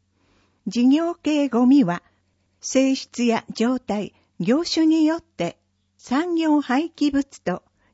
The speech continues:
事業系一般廃棄物に区分され、それぞれ法令に従って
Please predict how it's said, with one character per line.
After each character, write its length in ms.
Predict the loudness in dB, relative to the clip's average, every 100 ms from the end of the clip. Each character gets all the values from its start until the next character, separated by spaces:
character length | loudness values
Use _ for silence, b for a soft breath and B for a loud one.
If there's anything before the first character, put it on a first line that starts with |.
| -10
事 220 | -4 -2
業 300 | -2 -4 -6
系 380 | -4 -4 -4 -6
一 140 | -10 _ -4
般 220 | -2 -2
廃 280 | -2 -4 -4
棄 140 | -6 -4
物 280 | -4 0
に 140 | 0 0
区 200 | -2 -2
分 240 | 0 0
さ 200 | -2 -4
れ、 220 | -4 -8 _ _ _ _ _ _
そ 180 | -4 -2
れ 140 | 0 0
ぞ 140 | 0
れ 220 | 0 -4 b b
法 280 | -2 0 2
令 220 | 2 4
に 160 | 4
従 340 | 2 0 -2 -2
っ 80 | -4
て 340 | _ -6 -6